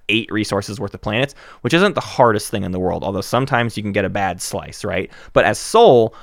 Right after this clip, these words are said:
I wouldn't say we're, like, desperately looking for influence-rich slices. Uh, slice being, uh, the planets adjacent to our home system and the one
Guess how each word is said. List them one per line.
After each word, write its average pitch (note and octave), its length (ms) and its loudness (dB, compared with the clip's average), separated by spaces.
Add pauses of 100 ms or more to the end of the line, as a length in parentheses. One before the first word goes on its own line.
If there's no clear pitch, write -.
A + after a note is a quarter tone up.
(120)
I A2 100 4
wouldn't E3+ 260 2
say E3+ 160 4
we're, B2 220 4
like, G#2 280 2 (280)
desperately A2+ 560 2
looking G#2+ 320 -2
for - 260 -6
influence-rich G#2+ 1040 -2
slices. - 720 -6 (220)
Uh, G2+ 260 2
slice G#2+ 380 0
being, G2+ 440 0
uh, F#2 320 0 (380)
the G#2 180 2
planets A2 460 -2
adjacent G#2+ 420 0
to B2 80 0
our G2+ 100 2
home G#2 180 -4
system B2 360 -6
and G#2 100 -4
the G2+ 60 -2
one G2 340 0